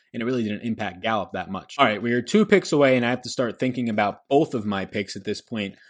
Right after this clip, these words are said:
Really just drafting for what's best on the board once we start to get to these rounds.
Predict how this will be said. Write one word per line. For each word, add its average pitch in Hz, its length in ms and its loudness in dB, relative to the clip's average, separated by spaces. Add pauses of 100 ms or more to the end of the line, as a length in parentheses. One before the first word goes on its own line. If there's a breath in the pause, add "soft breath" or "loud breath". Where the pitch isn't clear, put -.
(120)
Really 175 220 6
just 131 400 -2
drafting 131 460 2
for 131 80 -4
what's 123 180 -2
best 113 380 0
on 113 80 -2
the 104 80 -2
board 101 320 0
once 104 180 -6
we 107 60 -6
start 101 240 -8
to 101 80 -12
get 101 160 -8
to 98 80 -10
these 107 240 -4
rounds. 131 340 0